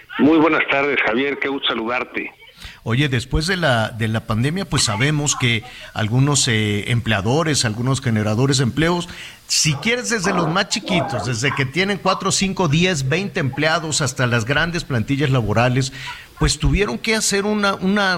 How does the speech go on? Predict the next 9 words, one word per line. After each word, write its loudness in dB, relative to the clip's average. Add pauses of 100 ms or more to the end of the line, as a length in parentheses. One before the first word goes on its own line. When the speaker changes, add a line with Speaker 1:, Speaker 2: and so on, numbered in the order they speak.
(120)
Speaker 2:
un -2
rediseño 0
de, 0
de -2
las -2
actividades 0
laborales. 0 (540)
Em, 2
m-, 4